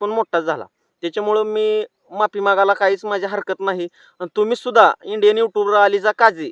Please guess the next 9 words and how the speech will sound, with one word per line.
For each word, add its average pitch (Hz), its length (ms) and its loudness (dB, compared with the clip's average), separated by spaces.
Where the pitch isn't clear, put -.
तुम्ही 185 200 -4
सुद्धा 190 400 2
कंटेंट 202 320 -2
चांगलं 202 340 0
बनवण्याचा 190 500 -4
प्रयत्न 185 280 -6
करा, 175 200 -4
फसवू 180 260 -6
नका, 180 300 -2